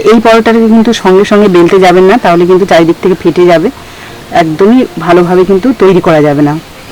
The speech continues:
একটুখানি রেস্টে রাখলে তখন কিন্তু সাবুটা ফুলে যায় সুন্দরভাবে, একদম পারফেক্টভাবে ডোতে পরিণত হয়ে যায়। এবার একটা একটা করে বেলে নেবো, তার জন্য আমি ওপর থেকে একটু শুকনো ময়দা ছড়িয়ে দিচ্ছি। প্রথমে একটু হাত দিয়ে এইভাবে চেপে চেপে পাতলা করে নিচ্ছি।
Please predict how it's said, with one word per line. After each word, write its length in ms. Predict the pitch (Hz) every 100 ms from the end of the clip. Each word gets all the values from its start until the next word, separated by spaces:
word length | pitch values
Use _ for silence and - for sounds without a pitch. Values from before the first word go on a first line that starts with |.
| - - - -
একটুখানি 340 | 175 - 202 196 180
রেস্টে 240 | 180 226 202
রাখলে 200 | 196 247 269
তখন 180 | 175 185 185
কিন্তু 160 | 175 190
সাবুটা 320 | 196 170 175 185
ফুলে 180 | - 190 185
যায় 120 | 190 -
সুন্দরভাবে, 480 | 196 202 196 202 339 -
একদম 180 | 165 185 185
পারফেক্টভাবে 520 | 175 - 175 196 190 165
ডোতে 220 | 170 180 165
পরিণত 300 | 170 175 170 175
হয়ে 120 | 170
যায়। 120 | 190 311 - - 440
এবার 140 | 480 427
একটা 120 | -
একটা 120 | 226 240
করে 120 | 247 214
বেলে 160 | 202 233
নেবো, 180 | 226 214 302
তার 120 | 214 180
জন্য 140 | 208 214
আমি 80 | 220
ওপর 140 | 170 208
থেকে 120 | 226 220
একটু 120 | 214 226 -
শুকনো 300 | 180 214 226 196
ময়দা 260 | 175 175 202
ছড়িয়ে 220 | 202 202 202
দিচ্ছি। 240 | 202 - 349 - - - - -
প্রথমে 220 | 220 233
একটু 120 | 220 240
হাত 160 | 160 185 165
দিয়ে 120 | 214 202
এইভাবে 240 | 185 190 202
চেপে 200 | 180 185 180
চেপে 180 | 180 190
পাতলা 240 | 165 175 185
করে 120 | 185
নিচ্ছি। 240 | 180 -